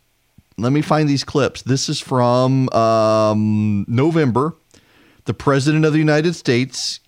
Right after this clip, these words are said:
came to Atlanta, Georgia, to woo black voters. The president wanted to make an extended pitch to them. I want to play you an extended clip of what the president had to say.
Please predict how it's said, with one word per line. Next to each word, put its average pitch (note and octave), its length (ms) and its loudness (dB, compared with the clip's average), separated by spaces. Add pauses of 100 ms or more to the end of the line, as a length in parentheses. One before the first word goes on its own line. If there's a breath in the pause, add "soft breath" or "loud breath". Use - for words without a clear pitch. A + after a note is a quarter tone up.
(120)
came F3+ 640 0
to F3+ 640 0
Atlanta, C#3 640 0
Georgia, D#3 560 0 (920 soft breath)
to D3+ 140 0
woo C#3+ 460 2
black F3 400 0
voters. A#2 720 -4 (640 soft breath)
The C3 100 0
president F#3+ 540 0
wanted D3 200 0
to C#3 80 0
make C#3 200 0
an C3+ 120 2
extended F#3 800 -2
pitch F3 300 -2
to F3 120 2
them. A#2+ 180 0 (140)
I F3 180 2
want C4 200 0
to A#3 40 2
play G3+ 300 -2
you F3 220 2
an C#3 80 0
extended C3+ 680 -4
clip B2 300 -2
of F#2+ 100 -4
what G2+ 140 -2
the - 80 -20
president G#2+ 420 -2
had F#2+ 160 -2
to F2+ 60 -10
say. - 340 -10